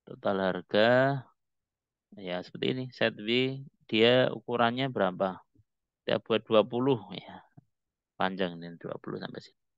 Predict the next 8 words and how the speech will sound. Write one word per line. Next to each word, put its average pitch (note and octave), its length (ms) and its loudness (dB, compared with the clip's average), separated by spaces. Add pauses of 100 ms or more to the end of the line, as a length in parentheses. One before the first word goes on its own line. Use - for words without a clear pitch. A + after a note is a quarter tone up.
(680)
Ya, C#3+ 80 4
saya D#3+ 160 6
kira F3 240 8
itu D#3 240 2 (400)
untuk A#2 560 -2
latihan. A2+ 480 0
Nanti, C3 480 0 (720)
eh, G#2 1040 6